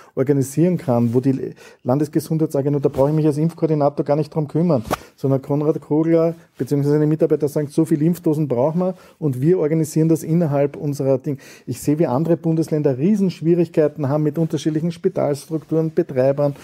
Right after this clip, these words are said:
und so weiter. Das hilft uns natürlich wahnsinnig, aber ganz wesentliches Geheimnis des Erfolges sind auch klare Entscheidungsstrukturen, dass die Entscheidungen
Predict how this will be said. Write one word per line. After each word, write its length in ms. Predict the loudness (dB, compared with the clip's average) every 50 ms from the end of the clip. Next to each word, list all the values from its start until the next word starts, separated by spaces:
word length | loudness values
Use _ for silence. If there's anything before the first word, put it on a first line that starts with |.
| -20 -20 -20 -12 -6
und 160 | -6 -2 0
so 100 | 2 2
weiter. 320 | 2 2 2 2 0 -2 -2 -6 -20 -16 _ -2
Das 160 | -2 -2 -2
hilft 500 | -6 -2 0 2 2 2 -2 -4 -4 -2
uns 220 | 0 0 0 0
natürlich 560 | 0 -2 -2 -2 -2 -2 0 0 0 -2 -4 -4
wahnsinnig, 460 | -6 -6 -4 -6 -4 -4 -4 -6 -8 -12 -20 -20 -20 -20 -8 -2
aber 400 | 0 2 2 2 2 0 0 -8 -20 -20 -20 _ _ _ -20 -16 -4 0
ganz 340 | 2 2 2 2 2 2 2
wesentliches 600 | 2 2 2 0 0 0 0 0 0 -2 0 0
Geheimnis 440 | 0 0 2 2 0 -2 -2 -2 -4
des 160 | -2 0 0
Erfolges 480 | -2 0 0 -2 -2 0 -2 -4 -4
sind 240 | 0 -2 -2 0 0
auch 260 | 0 0 0 -2 -6
klare 320 | -4 -2 0 0 0 0 0
Entscheidungsstrukturen, 920 | -2 -2 0 0 0 0 0 -2 -6 -8 -10 -10 -10 -8 -4 -4 -2 0 0
dass 140 | -2 -2
die 100 | -2 -2
Entscheidungen 580 | -2 -2 0 2 2 2 2 2 0 0 0